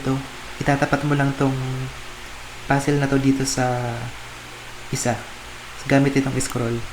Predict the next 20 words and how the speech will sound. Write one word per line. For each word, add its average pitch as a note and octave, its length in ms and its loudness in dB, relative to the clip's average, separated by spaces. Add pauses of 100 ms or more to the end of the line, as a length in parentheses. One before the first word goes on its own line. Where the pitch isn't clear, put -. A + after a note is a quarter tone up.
(640)
So, B2+ 160 -6
ganyan. A2+ 240 -2 (1120)
So, C3+ 160 0
pag D3+ 160 0 (320)
natapat E3 400 2
na D#3+ 80 4
yan, D3+ 240 4 (240)
ma-, C3+ 240 -4
may C#3+ 80 4
lalabas C#3 400 2
na C3+ 80 -2
Q C#3+ 160 2
R C#3 160 4
code. C3 260 2 (540)
Tapos, C3+ 160 -2
ito C#3 160 0
gamit D3+ 320 2
na D3+ 80 -4
tong D#3 160 -2
cellphone. C#3 560 0